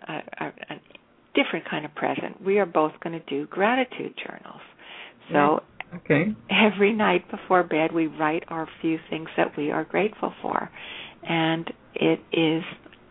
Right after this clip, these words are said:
Speaker 1: amazing. It's an amazing
Speaker 2: Mm-hmm.
Speaker 1: practice and so easy to do.
Speaker 2: Mm-hmm. Being mindful, and yeah, 'cause, I mean, that's something that,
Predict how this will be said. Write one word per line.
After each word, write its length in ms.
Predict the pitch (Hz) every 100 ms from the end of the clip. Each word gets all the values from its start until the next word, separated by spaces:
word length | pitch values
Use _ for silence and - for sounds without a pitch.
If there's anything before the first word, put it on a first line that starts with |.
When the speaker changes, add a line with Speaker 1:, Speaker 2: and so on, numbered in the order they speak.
| -
Speaker 1:
amazing. 1000 | 233 247 269 294 311 330 320 - - - -
It's 160 | 175 -
an 140 | 180
amazing 680 | 190 190 180 247 302 320 339
Speaker 2:
Mm-hmm. 80 | -
Speaker 1:
practice 560 | 311 151 - - - - -
and 140 | 165 165 -
so 180 | 190 180 - _
easy 440 | 190 180 175 185 -
to 60 | - -
do. 60 | - - - 196
Speaker 2:
Mm-hmm. 1700 | 233 269 285 330 370 - - - - - - - _ _ - 175
Being 320 | 170 208 214 202
mindful, 600 | 202 233 262 - 196 165
and 200 | 180 165
yeah, 200 | 190 202
'cause, 180 | 180 170
I 100 | 165
mean, 180 | 156
that's 180 | 156 160 - -
something 340 | 170 170 151
that, 240 | 147 143